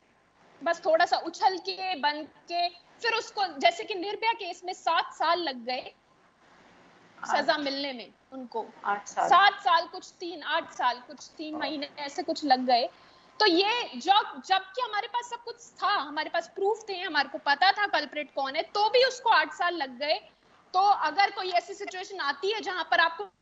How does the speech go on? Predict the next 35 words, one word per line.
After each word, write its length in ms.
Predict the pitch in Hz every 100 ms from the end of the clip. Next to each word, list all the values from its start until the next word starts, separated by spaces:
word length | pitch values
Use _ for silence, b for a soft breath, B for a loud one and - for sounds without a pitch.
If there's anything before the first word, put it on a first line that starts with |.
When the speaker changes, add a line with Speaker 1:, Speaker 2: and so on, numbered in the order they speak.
| -
Speaker 1:
ढूंढना 480 | 254 320 349 440 440
पड़े, 280 | 427 320 294
तो 120 | 311
हम 180 | 311 339
सोच 420 | - 302 330 -
नहीं 100 | 403
सकते 360 | 392 294 - 285
कि 100 | 302
कितने 300 | 269 - 285
साल 220 | 294 269
लगेंगे, 440 | 262 247 254 294 453 B B -
और 120 | 349
उस 300 | 359 440 453 403
वजह 220 | 403 392
से 120 | 427
हम 180 | 480 480
भय 180 | 392 427
पैदा 340 | 403 330 381
ही 120 | 508
नहीं 160 | 523 427
कर 160 | 381
सकते 380 | 330 339 - 392
उन 440 | 403 349 415 403 320 -
सामाजिक, 520 | 370 311 277 320 -
उन 80 | 427
लोगों 400 | 392 311 302 294
में 120 | 403
जिनकी 260 | 440 415
सोच 380 | 453 370 339 427
ऐसी 280 | 339 330 302
है 120 | 320
कि 160 | 427 403
वो 140 | 392
सोचते 420 | 415 320 320 -
हैं 140 | 392